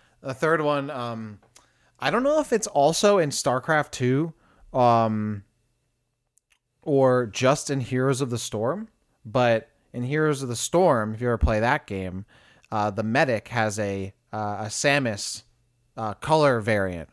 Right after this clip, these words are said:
which I always thought was really cool, and it almost got me to play, the other reasons got me to play that game, but that also was really cool. I think there's even a Rocket League Samus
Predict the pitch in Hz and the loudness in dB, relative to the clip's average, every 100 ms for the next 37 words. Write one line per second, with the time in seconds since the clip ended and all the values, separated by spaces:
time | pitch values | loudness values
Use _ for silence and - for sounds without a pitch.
0 | - 104 107 104 95 107 101 98 104 95 | -14 -6 -4 -2 -4 -4 -4 -6 -6 -6
1 | - 101 87 92 107 110 - 110 104 101 | -6 -8 -6 -4 -4 -4 -2 -2 -2 -6
2 | - - 110 - 131 123 139 143 131 117 | -8 -12 -12 -2 2 4 4 4 2 0
3 | 110 110 98 98 - 92 95 90 92 107 | -2 -2 -2 -4 -6 -8 -6 -8 -2 2
4 | 120 120 104 - 98 95 98 95 - 101 | 4 4 0 -4 -10 -8 -6 -8 -6 -6
5 | 123 220 180 175 147 113 123 147 135 113 | -2 -2 0 0 2 4 4 2 -2 -4
6 | 113 104 - 110 107 104 - - | -6 -6 -4 -2 -2 -6 -8 -12